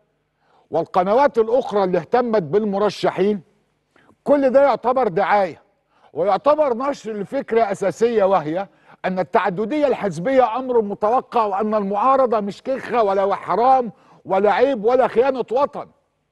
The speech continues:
لأول مرة نجد أنفسنا ومنذ زمن أمام انتخابات قد تكون محسومة، مرة تانية قد تكون محسومة،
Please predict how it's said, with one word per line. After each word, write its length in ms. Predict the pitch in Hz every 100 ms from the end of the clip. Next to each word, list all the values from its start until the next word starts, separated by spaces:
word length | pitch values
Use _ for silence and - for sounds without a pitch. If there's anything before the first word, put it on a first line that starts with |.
| _ _ _ _ _ _ _ _ _ _ _
لأول 400 | - - 302 285
مرة 460 | 269 294 285 277 208 _ _ _ _ _ _ _
نجد 420 | 185 285 240 208
أنفسنا 720 | 190 202 254 220 151 226 254
ومنذ 460 | 214 180 185 175 185
زمن 420 | 202 254 247 247 175 _ _ _ _ _ _ _ -
أمام 360 | 214 247 240
انتخابات 880 | 190 160 208 190 202 185 208 254 262 _ _ _ _ _ _ _ _ _ _ _ _ _ _ _ _ _ _ _ -
قد 100 | 190
تكون 460 | 220 - 262 254
محسومة، 480 | 226 185 143 240 190
مرة 100 | 202
تانية 400 | 190 233 214 113 _ _ _ _ -
قد 120 | 190
تكون 520 | - 196 262 294 262
محسومة، 680 | 220 - - 262 247 214 226